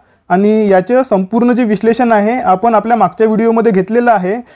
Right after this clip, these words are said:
दोन हजार सतराच्या इतिहास विषयाचे ॲनालिसिस आपण संपूर्ण घेतलेलं आहे,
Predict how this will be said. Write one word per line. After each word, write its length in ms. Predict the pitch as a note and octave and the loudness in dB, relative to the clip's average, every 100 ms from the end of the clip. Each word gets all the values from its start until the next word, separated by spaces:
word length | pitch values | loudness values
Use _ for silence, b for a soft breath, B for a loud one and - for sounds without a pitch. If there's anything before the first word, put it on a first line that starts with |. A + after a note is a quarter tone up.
| b _ E3 | b _ -2
दोन 220 | G3+ A3 | 0 2
हजार 200 | A3 B3 | 0 0
सतराच्या 520 | A3 F#3+ F#3+ F#3+ A#3 | -2 0 0 2 0
इतिहास 380 | F#3+ E3+ A#3+ B3 | -2 -2 -2 -2
विषयाचे 340 | A3 A3+ A3 | -2 -2 0
ॲनालिसिस 440 | A3+ G3+ G3+ A#3+ A3+ | 0 0 -2 -2 -2
आपण 260 | F#3+ A3+ | -2 -4
संपूर्ण 400 | G#3+ F#3+ G#3+ A#3 | -2 -2 -2 0
घेतलेलं 400 | G#3+ F3+ G#3 A3 | 0 0 0 2
आहे, 200 | A3 G#3+ | 0 0